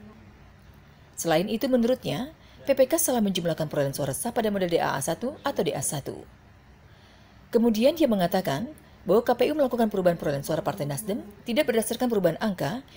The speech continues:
atau jumlah perolehan suara sah yang dibenarkan dalam peraturan K P U. Utami Argawati, Agung Sumarna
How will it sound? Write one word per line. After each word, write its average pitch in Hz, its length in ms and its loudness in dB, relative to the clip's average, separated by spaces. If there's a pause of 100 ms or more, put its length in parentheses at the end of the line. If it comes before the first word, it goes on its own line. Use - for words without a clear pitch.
(240)
atau 233 160 2
jumlah 247 240 2
perolehan 220 240 0
suara 185 240 0
sah - 160 -2
yang 196 160 0
dibenarkan 156 400 -2
dalam 156 80 0
peraturan 156 400 -4
K - 160 -8
P 135 160 -4
U. - 80 -12 (800)
Utami 143 240 0
Argawati, 202 720 -4
Agung 240 160 -2
Sumarna 143 400 -6